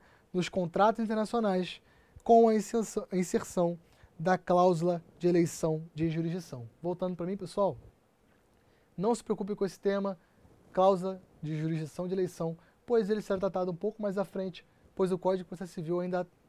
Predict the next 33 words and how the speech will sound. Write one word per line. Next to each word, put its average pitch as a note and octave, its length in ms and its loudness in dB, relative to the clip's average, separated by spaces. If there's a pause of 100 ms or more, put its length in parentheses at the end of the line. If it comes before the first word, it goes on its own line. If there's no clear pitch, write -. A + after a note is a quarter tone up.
(260)
diz F#3+ 240 -4
mais A3 140 -2
um G#3+ 60 -2
pouco F3+ 240 -6
pra F#3 100 -4
você F3 240 -4
sobre E3 200 -8
esse E3 120 -8
assunto, D3+ 320 -10
tudo C3 140 -10
bem? F#3 220 -4 (760)
Mas F3+ 100 -6
você F3 320 -4 (320)
precisa - 220 -2
saber F3 240 -2
desde G3+ 200 0
agora F3 440 0 (540)
que F3 180 0
há F#3+ 160 4
duas A3 280 -4
possibilidades F#3 840 -2 (380)
de, E3 680 4 (800)
de C3+ 260 -8
reconhecimento F3+ 680 -2
da G3+ 80 0
jurisdição F#3 400 -4
brasileira F3 600 0 (360)
nessa D#3+ 340 -6
questão D#3+ 320 -8
de C#3 60 -10
competência E3 720 -8
internacional F3+ 500 -6
concorrente, E3 760 -6